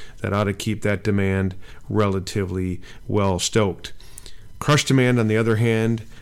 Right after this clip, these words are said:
is suffering under the weight of heavy sales on meal. Meal values have dropped some fifty to sixty dollars a ton over the last forty-five days, along with some pit-, pretty steep drop in oil values.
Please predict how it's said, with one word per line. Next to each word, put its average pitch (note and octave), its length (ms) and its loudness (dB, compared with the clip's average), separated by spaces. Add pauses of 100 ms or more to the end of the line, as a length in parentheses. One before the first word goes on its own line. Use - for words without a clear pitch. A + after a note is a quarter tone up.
(100)
is - 160 -2
suffering A2 680 2
under G2+ 300 0
the G2 80 0
weight G#2 400 0
of F#2+ 300 -2
heavy G#2 340 0
sales G2+ 500 0
on F#2 400 -2
meal. A#2+ 380 4 (560)
Meal A2 220 2
values G#2+ 480 2
have G2 120 0
dropped G2+ 360 0
some F#2+ 320 -2
fifty G#2+ 400 0
to G2 100 0
sixty - 380 -2
dollars F#2+ 340 -2
a F#2 60 -4
ton G#2 460 0
over G2+ 200 -2
the F#2+ 60 0
last F#2+ 320 -2
forty-five F#2 520 -4
days, G#2+ 420 2 (500)
along G#2+ 460 4
with F#2+ 120 0
some G2 180 0
pit-, A#2+ 420 -2
pretty A#2+ 200 2
steep A2 360 0
drop G#2+ 400 0
in G2+ 140 -2
oil A2 300 4
values. G#2 580 2